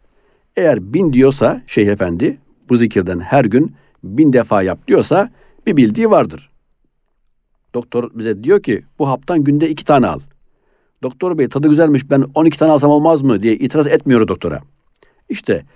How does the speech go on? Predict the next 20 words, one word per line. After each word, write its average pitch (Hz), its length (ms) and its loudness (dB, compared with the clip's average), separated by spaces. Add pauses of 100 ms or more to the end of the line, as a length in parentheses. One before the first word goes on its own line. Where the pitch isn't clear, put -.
(360)
tasavvufi 139 480 -6
eğitim 131 440 -6
konularında 87 540 -4
veya 143 260 2 (460)
şeyh 151 240 -2
efendi 104 500 -4 (400)
bize, 165 260 -4
"Evladım 131 560 0
senin 165 460 -2 (200)
bu 143 260 -4
ayetlerin 143 440 0
tefekkürüne 147 500 0
ihtiyacın 135 440 2
var. 95 220 0
Şu, 156 360 0
şu, 151 260 2
şu 165 180 -4
ayetleri 135 460 0
tefekkür 143 520 -2
et, - 260 -4